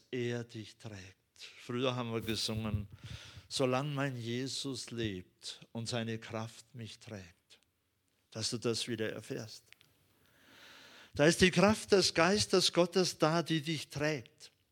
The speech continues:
die dich hält und mit der du weiterleben kannst. Und das Nächste, ein Adler kämpft ja nicht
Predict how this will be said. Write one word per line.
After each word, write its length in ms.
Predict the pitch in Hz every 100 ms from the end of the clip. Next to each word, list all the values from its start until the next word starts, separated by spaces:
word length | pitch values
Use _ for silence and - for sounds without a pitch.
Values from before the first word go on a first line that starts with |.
| -
die 120 | 151
dich 240 | 135 120
hält 480 | 135 147 165 - - _ _ _ _ _ _ _ _ - - - - -
und 120 | 120
mit 160 | 127 107
der 160 | 120
du 320 | 117 113 101 104
weiterleben 1400 | 113 139 139 - 139 135 127 110 107 107 - 113 107 107
kannst. 580 | - 110 92 - - - _ _ _ _ - _ _ _ _ _ _ _ _ _ - - - - - - _ _ _ _ -
Und 140 | 170
das 140 | 180 160
Nächste, 560 | 185 220 - 226 208 - _ _ _ _ _ _ _ _ - - _ _ _
ein 260 | 131 135 143
Adler 680 | 120 143 160 156 156 147 120 _ _ _ _ _ _ - - _ _ _ - -
kämpft 480 | 165 190 180 -
ja 160 | 131 107
nicht 640 | 113 127 113 - - -